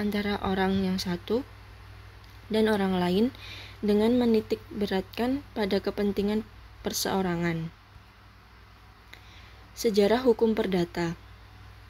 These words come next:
Yang pertama, ada kodifikasi hukum perdata Belanda pada tahun seribu delapan ratus tiga puluh. Sumber pokok hukum perdata ialah Kitab Undang-Undang K U H Per.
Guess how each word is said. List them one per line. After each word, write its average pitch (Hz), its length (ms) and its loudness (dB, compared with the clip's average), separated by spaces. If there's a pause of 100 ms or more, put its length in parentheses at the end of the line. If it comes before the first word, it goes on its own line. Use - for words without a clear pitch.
(1000)
Yang 220 160 4
pertama, 226 640 0
ada 208 220 0
kodifikasi 208 880 0
hukum 214 160 2
perdata 196 480 0
Belanda 175 560 2 (400)
pada 208 160 4
tahun 220 300 2
seribu 226 400 2
delapan 202 400 2
ratus 202 320 -2
tiga 190 240 -2
puluh. 185 400 -4 (1200)
Sumber 240 380 4
pokok 254 340 -4
hukum 226 300 2
perdata 214 640 -2 (880)
ialah 196 480 2 (160)
Kitab 226 320 -2
Undang-Undang 208 720 2
K 208 180 0
U 202 140 2
H 185 240 0
Per. 247 240 -4